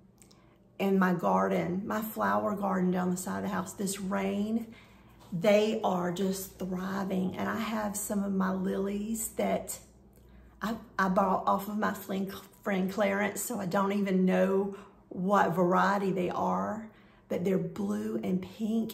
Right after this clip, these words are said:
and the, the bloom, the flower itself on is that big around, and they smell heavenly.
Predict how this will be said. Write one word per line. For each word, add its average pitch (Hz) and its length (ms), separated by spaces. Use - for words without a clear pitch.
and 190 180
the, 185 200
the 226 100
bloom, 208 1080
the 190 80
flower 214 500
itself 202 420
on 185 240
is 202 220
that 202 500
big 202 200
around, 190 640
and 196 180
they 190 140
smell 202 760
heavenly. 185 720